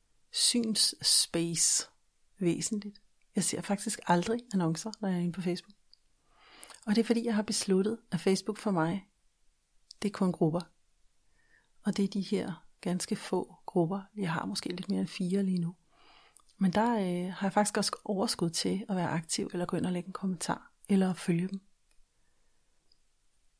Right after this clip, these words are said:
Og det er den invitation, der er i dagens episode. At du vælger det til, der er nærende, saftigt og berigende. Og alt det andet, det tager du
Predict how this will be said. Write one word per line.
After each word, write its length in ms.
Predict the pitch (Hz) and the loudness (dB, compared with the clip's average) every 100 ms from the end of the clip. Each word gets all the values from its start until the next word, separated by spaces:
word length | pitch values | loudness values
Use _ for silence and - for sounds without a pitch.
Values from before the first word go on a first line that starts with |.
| _ _ _ _ _ _ _ _ _ - _ _ - | _ _ _ _ _ _ _ _ _ -20 _ _ -8
Og 160 | 190 | -4
det 80 | 214 | -2
er 40 | |
den 220 | 208 202 214 | 0 0 0
invitation, 680 | 208 202 - 202 202 - 185 - | 0 -2 0 0 0 -2 -6 -2
der 80 | |
er 180 | 180 160 | 0 2
i 60 | 175 | 0
dagens 560 | 170 - 185 - - - - | -2 -4 -6 -8 -10 -14 -8
episode. 520 | 170 165 - 156 170 - _ _ _ _ _ _ _ _ _ _ _ _ _ _ _ _ _ - - | -4 -2 0 0 -2 -6 _ _ _ _ _ _ _ _ _ _ _ _ _ _ _ _ _ -20 -6
At 180 | 190 - | -4 -4
du 60 | |
vælger 360 | 175 170 170 170 | -4 0 0 0
det 240 | 165 208 | 0 -2
til, 280 | 208 - 175 - _ _ _ _ _ _ _ _ - | 0 0 -2 -6 _ _ _ _ _ _ _ _ -10
der 60 | 185 | -4
er 40 | |
nærende, 440 | 175 160 156 202 233 - - | 0 2 2 2 -2 -8 -12
saftigt 600 | - - 147 - 190 - | -4 0 0 -2 -8 -6
og 120 | - 165 | -4 0
berigende. 460 | 165 165 220 277 - _ _ _ - - _ | 2 2 0 -4 -6 _ _ _ -20 -20 _
Og 180 | - 208 | -2 0
alt 180 | 202 - | 0 0
det 100 | 240 | -2
andet, 320 | 196 175 214 240 - | 0 0 0 -4 -10
det 120 | 208 | -4
tager 200 | - 220 | -4 -2
du 140 | 214 | -4